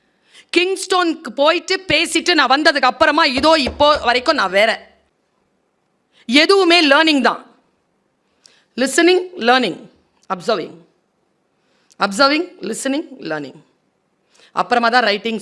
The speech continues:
ஸ்பீக்கிங், ரீடிங்லாம். இந்த, இந்த, இந்த அலர்ட்னஸ் இருக்குல்ல, இது நம்ம குழந்தைகள் கிட்ட வரணுங்கிறதுனால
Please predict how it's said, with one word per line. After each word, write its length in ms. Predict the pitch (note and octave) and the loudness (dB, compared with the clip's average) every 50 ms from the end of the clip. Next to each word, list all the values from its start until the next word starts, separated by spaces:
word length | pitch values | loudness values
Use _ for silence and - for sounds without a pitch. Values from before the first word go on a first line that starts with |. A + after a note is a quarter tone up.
| - - | -8 -6
ஸ்பீக்கிங், 320 | - G3 G3 G3 G3+ F#3+ | -6 -6 -6 -6 -6 -4
ரீடிங்லாம். 500 | F3+ E3+ F3 E3 E3+ D#3 C3+ C#3 D3 - _ _ _ _ _ _ _ _ _ _ _ _ _ _ _ _ _ _ _ _ _ _ _ _ _ _ _ _ _ _ _ _ _ _ _ _ _ _ _ _ - | -4 -4 -4 -6 -6 -8 -10 -14 -16 -18 _ _ _ _ _ _ _ _ _ _ _ _ _ _ _ _ _ _ _ _ _ _ _ _ _ _ _ _ _ _ _ _ _ _ _ _ _ _ _ _ -8
இந்த, 260 | A#3+ C4 C#4+ C#4 C4 | -4 -2 -2 0 0
இந்த, 200 | C#4 C#4 B3+ B3+ | 0 2 2 2
இந்த 160 | C4 B3+ B3 A#3+ | 2 2 0 0
அலர்ட்னஸ் 480 | C4+ D#4+ F4+ F4+ - D#4+ D#4 C4+ - C4 | 2 2 0 0 0 0 0 0 0 -2
இருக்குல்ல, 420 | A#3+ G3+ B3 A#3+ A#3+ A3 E3 - - _ - | -4 0 0 0 2 0 -2 -2 -10 _ -10
இது 160 | - A#3+ C#4 | -4 -2 -2
நம்ம 160 | C4 A#3+ G#3+ | 0 0 -2
குழந்தைகள் 460 | - A#3+ A#3 B3+ D4 D4 D4 A#3 A3 | -2 0 0 0 0 0 -2 -2 -4
கிட்ட 200 | G#3 G3+ F3+ G3 | -6 -6 -6 -4
வரணுங்கிறதுனால 800 | F#3 G3 G#3 A3 B3+ C4 C4 C4 A3 G3+ F3+ F3+ F3+ F3+ F3+ F3+ | -2 -2 -2 -2 -2 -4 -4 -4 -4 -4 -4 -6 -6 -8 -10 -10